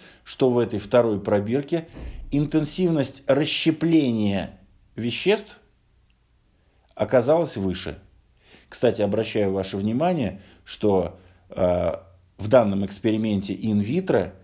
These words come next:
мы не можем говорить о пищеварении. В пробирках будет происходить только процесс расщепления.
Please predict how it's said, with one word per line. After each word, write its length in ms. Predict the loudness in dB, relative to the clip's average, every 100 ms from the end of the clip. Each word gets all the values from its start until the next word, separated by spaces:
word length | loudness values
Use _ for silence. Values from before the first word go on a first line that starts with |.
| _ _
мы 320 | -2 0 2 2
не 180 | 2
можем 360 | 2 2 2 0
говорить 460 | 2 2 2 -2 -4
о 80 | -4
пищеварении. 1000 | -4 -6 -2 2 2 2 -2 -6 -10 -16 _ _ _ _ _ _
В 140 | -4
пробирках 580 | 0 0 0 -2 -2 -2
будет 320 | -2 -2 -2
происходить 760 | -2 -4 -2 -2 -2 -6 -10 0
только 360 | 2 4 0
процесс 520 | -2 -2 -2 -2 -4
расщепления. 880 | -4 -6 -6 -4 0 0 0 -6 -10